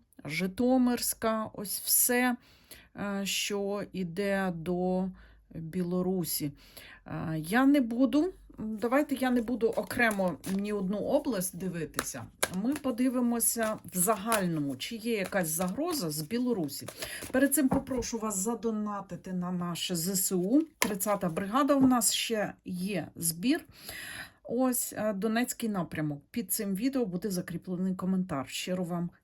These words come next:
дякую. І дивимося, чи є якась загроза на даний момент. На даний момент. Ну, виглядає, що, в принципі, ні, немає загрози.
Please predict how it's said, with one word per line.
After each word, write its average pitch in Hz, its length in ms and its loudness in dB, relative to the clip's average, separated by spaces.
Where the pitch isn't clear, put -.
дякую. 139 580 -6
І 294 360 4
дивимося, 175 720 2
чи - 200 -4
є 226 280 0
якась 165 600 -2
загроза 214 560 0
на 175 140 2
даний 226 500 2
момент. 165 720 2
На 175 160 0
даний 214 340 0
момент. 175 680 0
Ну, 247 140 -4
виглядає, 247 600 -2
що, 226 440 -6
в 202 100 -14
принципі, 214 920 -8
ні, 233 220 0
немає 160 380 2
загрози. - 600 -8